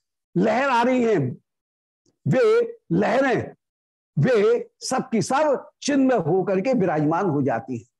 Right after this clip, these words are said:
तो सात्विक व्यभिचारी भावेन मिलन, उसमें सात्विक और व्यभिचारी, स्थायी भाव में सात्विक और व्यभिचारी भाव, ये भी मिल जाते हैं।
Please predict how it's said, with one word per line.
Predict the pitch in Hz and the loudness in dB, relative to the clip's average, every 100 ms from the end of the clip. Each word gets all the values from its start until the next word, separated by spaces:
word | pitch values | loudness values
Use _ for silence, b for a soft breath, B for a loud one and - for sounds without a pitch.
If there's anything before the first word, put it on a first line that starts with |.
| _ _ _ | _ _ _
तो | 220 | -2
सात्विक | - - 190 226 - - - 311 311 | -2 0 0 0 -2 -10 -2 0 4
व्यभिचारी | 294 170 196 185 202 240 294 269 269 | 4 4 4 2 2 2 2 2 0
भावेन | 147 165 220 269 | 0 0 0 0
मिलन, | 208 196 165 107 - _ _ _ _ _ _ | 0 0 -2 -4 -12 _ _ _ _ _ _
उसमें | 254 196 240 | -4 -2 0
सात्विक | 226 - 190 202 - 302 302 | -2 -4 -4 -4 -2 -2 0
और | 262 | 0
व्यभिचारी, | 165 196 185 269 240 240 190 - _ _ _ _ _ _ - | 0 0 0 0 0 0 -2 -6 _ _ _ _ _ _ -12
स्थायी | - - 208 311 | -10 -6 -2 0
भाव | 262 175 247 | 0 0 0
में | 240 226 | 2 0
सात्विक | - 196 190 - - 262 | -2 -4 -6 -6 -6 -2
और | 247 | 0
व्यभिचारी | 190 196 202 214 226 | 0 0 0 0 0
भाव, | 165 185 127 - - - | 0 -2 -4 -8 -10 -4
ये | 151 240 | 0 2
भी | 247 | 2
मिल | 240 180 233 247 | 2 2 2 2
जाते | 254 247 269 208 | 0 0 0 0
हैं। | 156 160 160 | 0 -2 -4